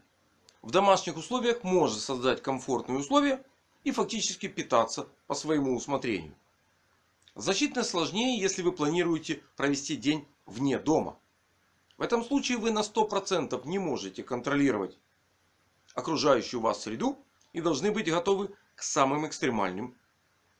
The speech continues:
ситуациям. Основные индикаторы вы знаете. Это сухость во рту, это жажда. Ну и периодически спонтанно может появляться чувство голода.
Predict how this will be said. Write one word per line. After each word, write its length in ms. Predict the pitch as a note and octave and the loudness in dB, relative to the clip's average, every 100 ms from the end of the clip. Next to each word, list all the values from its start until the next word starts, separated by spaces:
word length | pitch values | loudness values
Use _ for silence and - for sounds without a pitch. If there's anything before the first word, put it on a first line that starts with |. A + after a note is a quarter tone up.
| _ _ _ _ | _ _ _ _
ситуациям. 600 | - B2 C#3 A#2+ - D2+ - _ _ _ _ _ _ _ _ _ _ _ _ _ _ _ _ _ _ - | -12 -2 4 4 4 -10 -18 _ _ _ _ _ _ _ _ _ _ _ _ _ _ _ _ _ _ -6
Основные 420 | - - A3 B3 A3+ | -4 0 2 4 4
индикаторы 580 | F3+ F3+ D#3+ B2 G#2+ | 2 2 4 4 0
вы 280 | F#2 G2 - - | -2 -4 -4 -10
знаете. 640 | - G2+ E3 C4 - B3+ - _ _ _ _ _ | -8 4 6 6 2 -6 -8 _ _ _ _ _
Это 380 | - E3 F#2 D#2 _ _ _ | 0 0 -2 -10 _ _ _
сухость 440 | - C#4 C#4 B3 | -2 0 0 0
во 100 | A#3+ | 2
рту, 340 | A#3+ C4 B3+ - _ _ _ _ | 2 0 -4 -6 _ _ _ _
это 360 | D3 D3 - - | -2 -2 -4 -12
жажда. 640 | - A#2 G#3+ B3 A3+ B3 - _ _ _ _ _ _ _ _ - | -4 4 6 6 2 0 -2 _ _ _ _ _ _ _ _ -6
Ну 80 | E4 | -2
и 80 | C#4+ | 2
периодически 800 | G3 D3+ E3 A3+ C4+ - A#3+ - - _ _ - | 4 4 2 -2 -4 -4 -8 -10 -20 _ _ -16
спонтанно 580 | - C#3+ A2+ E3+ A#3 F#3+ | 0 0 6 6 6 2
может 320 | C3+ D#3 F3+ | 2 -2 -2
появляться 440 | A2+ G#2+ A2 - | 0 2 0 0
чувство 360 | - A#2 - B2 | -10 -10 -4 -4
голода. 460 | B2 C3+ F2+ D#2 | 2 2 0 -10